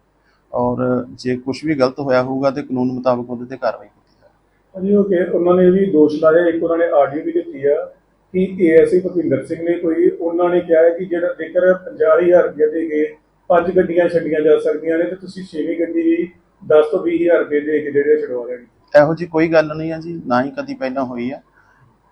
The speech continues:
Speaker 1: ਜੇ ਕਿਸੇ ਨੇ ਵੀ ਕੋਈ ਇਹੋ ਜਿਹੀ ਗੱਲ ਕੀਤੀ ਆ, ਚਾਹੇ ਜੋ ਮੁਲਾਜ਼ਮ ਵੀ ਆ,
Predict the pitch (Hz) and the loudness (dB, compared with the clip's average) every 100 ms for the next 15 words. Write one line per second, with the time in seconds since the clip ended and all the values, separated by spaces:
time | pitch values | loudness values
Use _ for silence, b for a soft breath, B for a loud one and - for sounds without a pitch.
0 | _ _ _ _ - 135 139 143 139 135 | _ _ _ _ -2 0 2 0 -4 -4
1 | 147 160 165 165 147 127 139 143 135 127 | -4 0 -2 0 2 2 2 -2 0 0
2 | 117 117 110 - 135 127 110 _ _ - | 0 -8 -14 -8 -2 0 -2 _ _ 0
3 | 120 123 123 _ _ - 131 127 113 104 | 2 2 -4 _ _ -10 -4 -2 0 0
4 | 110 135 131 131 | 0 -6 -6 -10